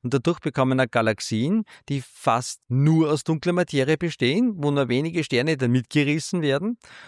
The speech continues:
Und es bleiben dann Zwerggalaxien über, die fast keine dunkle Materie mehr haben. Weil die eben, ja,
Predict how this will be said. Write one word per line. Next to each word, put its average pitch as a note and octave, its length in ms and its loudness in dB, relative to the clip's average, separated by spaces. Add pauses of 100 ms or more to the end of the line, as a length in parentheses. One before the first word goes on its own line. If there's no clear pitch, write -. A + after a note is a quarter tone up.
(180)
Und G3+ 400 0
es - 200 -6
bleiben B2 340 2
dann D#3 160 0
Zwerggalaxien D3+ 680 -2
über, D#3+ 440 0 (300)
die D3+ 120 -6 (220)
fast - 500 -4
keine C#3 440 0
dunkle A2 280 -4
Materie F#2+ 480 -4
mehr F#2 140 -6
haben. - 400 -10 (480)
Weil A#2 140 0
die A#2+ 140 -2
eben, B2 320 0
ja, G3+ 220 2